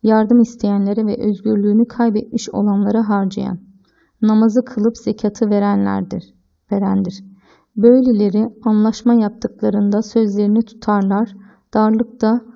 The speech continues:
hastalıkta ve savaş zamanlarında sabrederler. İşte doğru olanlar bunlardır ve işte takva sahipleri bunlardır.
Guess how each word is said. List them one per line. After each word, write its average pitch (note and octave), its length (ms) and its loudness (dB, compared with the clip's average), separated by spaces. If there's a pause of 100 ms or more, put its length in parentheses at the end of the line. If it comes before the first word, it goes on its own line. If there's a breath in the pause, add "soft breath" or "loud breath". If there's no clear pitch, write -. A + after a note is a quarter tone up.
(120 loud breath)
hastalıkta G#3 760 -4
ve A3 80 -2
savaş G#3+ 400 -4
zamanlarında G3 720 -2
sabrederler. G3 840 -4 (480 soft breath)
İşte G#3 380 -4
doğru G#3+ 340 2
olanlar G#3 640 0
bunlardır G3+ 680 2
ve - 300 -20
işte - 320 -6
takva G3+ 440 -2
sahipleri G3+ 720 -2
bunlardır. - 720 -6